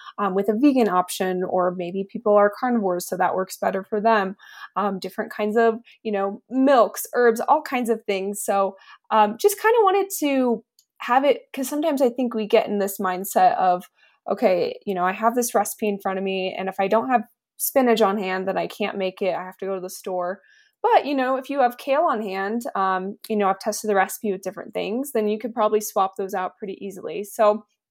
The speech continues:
that's kind of the idea behind Cheerful Choices, is really being able to choose what you wanna use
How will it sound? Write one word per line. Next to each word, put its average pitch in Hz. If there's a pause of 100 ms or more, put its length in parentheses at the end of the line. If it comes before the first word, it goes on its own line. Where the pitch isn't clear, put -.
(360)
that's 311
kind 349
of 285
the 269
idea 226 (320)
behind 233
Cheerful 226
Choices, 202
is 180
really 208
being 196
able 190 (140)
to 196 (180)
choose 233
what 226
you 202
wanna 196
use 185